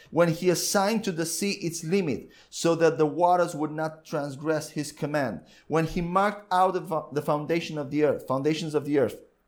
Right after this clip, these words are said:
then I was beside him as a master craftsman, and I was daily his delight, rejoicing always before him,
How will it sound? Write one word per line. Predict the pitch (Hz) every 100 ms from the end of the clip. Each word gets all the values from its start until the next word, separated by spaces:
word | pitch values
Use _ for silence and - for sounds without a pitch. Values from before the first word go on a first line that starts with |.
| _ _ _
then | 127 117 170 214 220 175
I | 165
was | 156 156
beside | 131 139 - 160 160 151
him | 151 123 -
as | 139 131
a | 127
master | 127 143 156 151 - 135
craftsman, | - 143 135 - 107 82 - - - -
and | 151
I | 160 160
was | 160 135
daily | 117 113 202 233 220 170
his | 160 180 139
delight, | 151 160 165 110 - - - _ -
rejoicing | 156 139 110 165 190 190 165 160 -
always | 175 233 247 160 131 131
before | - 127 - 156 143
him, | - 107 95